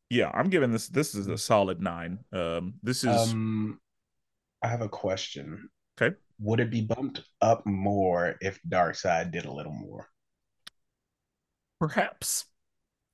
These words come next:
Speaker 1: Uh, I
Speaker 2: Okay.
Speaker 1: will say,
Speaker 2: <laughs> Sure.
Speaker 1: uh, that is one of the main gripes I have,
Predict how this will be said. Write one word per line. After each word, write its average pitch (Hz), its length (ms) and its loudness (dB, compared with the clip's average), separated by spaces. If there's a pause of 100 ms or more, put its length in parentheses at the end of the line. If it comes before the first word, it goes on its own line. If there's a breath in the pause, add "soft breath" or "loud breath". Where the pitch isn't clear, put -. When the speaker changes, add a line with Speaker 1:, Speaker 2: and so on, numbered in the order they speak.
(120)
Speaker 1:
Uh, 160 340 12 (120)
I 180 140 12
Speaker 2:
Okay. 175 80 6
Speaker 1:
will 262 160 10
say, 269 400 6 (180)
Speaker 2:
<laughs> - 180 -16
Sure. - 240 -2
Speaker 1:
uh, 190 300 12 (100)
that 208 300 12
is 214 200 6
one 214 400 6
of 320 280 8
the 202 460 6
main 294 600 4
gripes 208 540 6
I 165 140 4
have, 156 580 2